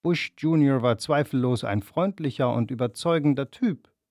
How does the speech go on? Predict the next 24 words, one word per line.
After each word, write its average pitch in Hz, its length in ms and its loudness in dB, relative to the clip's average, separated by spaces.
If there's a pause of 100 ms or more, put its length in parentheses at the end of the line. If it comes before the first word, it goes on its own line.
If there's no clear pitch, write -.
(160)
Und 135 160 -2
jetzt, - 520 -2
da 156 120 2
er 139 160 0
seinen 131 260 6
lebenslangen 170 680 4
Exzessen 160 640 0
mit 131 200 4
Alkohol 147 520 2
und 135 160 2
Drogen 143 280 2
abgeschworen 170 800 0
und, 170 340 2 (840)
wie 117 140 0
man 95 160 0
so 92 160 -6
sagt, 101 540 -4 (300)
Jesus 147 720 2
Christus - 540 0
in 117 140 2
sein 127 160 2
Herz 147 320 0
gelassen 185 400 0
hatte, 233 300 0